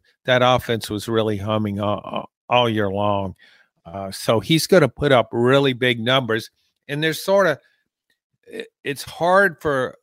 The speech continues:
for more than one guy, I think, in the conference to emerge sometimes. So, um, some of those departures might help him, but he'll also have to compete with,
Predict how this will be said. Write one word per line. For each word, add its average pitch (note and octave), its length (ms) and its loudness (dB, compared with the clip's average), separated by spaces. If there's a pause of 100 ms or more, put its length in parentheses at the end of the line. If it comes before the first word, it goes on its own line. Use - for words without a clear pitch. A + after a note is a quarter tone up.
for B2 280 -6
more C3 320 0
than C3+ 140 -4
one B2+ 240 0
guy, C3 380 4
I C3 40 2
think, C3+ 320 -2
in B2+ 80 -4
the G#2+ 100 -8
conference B2+ 640 -4
to C#3+ 120 0
emerge B2+ 480 0
sometimes. C3+ 800 -2
So, G#2+ 400 -4 (540)
um, G#2 480 -8 (360)
some D#3 280 0
of C#3 40 2
those C#3+ 240 4
departures C3 880 2
might A2+ 280 -4
help C3 360 0
him, C3+ 320 -4 (320)
but B2 120 2
he'll A#2+ 200 4
also B2 320 2
have A2+ 160 -2
to - 100 -14
compete A2+ 460 -4
with, G2 220 -4